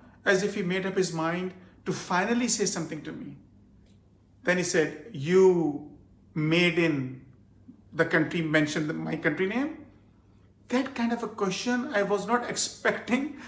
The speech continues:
and could not answer. But then I realized what he meant and smiled and said, "Yes." I saw a feel of relief on his face as if he had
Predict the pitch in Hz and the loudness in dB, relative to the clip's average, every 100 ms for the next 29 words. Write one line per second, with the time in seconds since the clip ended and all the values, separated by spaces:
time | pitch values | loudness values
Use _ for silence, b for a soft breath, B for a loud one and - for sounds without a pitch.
0 | B 196 208 240 240 226 185 - - - | B 2 4 4 6 6 4 0 -4 -6
1 | - - - - b b b - 240 247 | -12 -20 -20 -20 b b b 4 6 6
2 | 302 302 269 226 208 196 254 - - B | 0 2 2 4 4 4 4 -2 -10 B
3 | - 185 254 247 247 196 170 185 233 277 | -2 4 4 4 2 2 2 2 0 -2
4 | - B B 214 214 - - 175 170 190 | -6 B B 0 2 0 0 2 2 2
5 | 226 190 165 185 202 180 139 - - - | -2 -2 -2 -2 2 2 2 -2 -6 -12
6 | - - b b b - - - 196 196 | -20 -20 b b b -2 0 2 4 4
7 | 170 202 190 175 - 160 170 185 202 190 | 0 -4 -2 -2 -2 -4 -2 -2 -4 -6
8 | 185 175 165 - 190 196 - B B 214 | -4 -2 -2 2 4 2 -2 B B 2
9 | 208 240 - 202 214 208 | 4 0 -4 0 2 0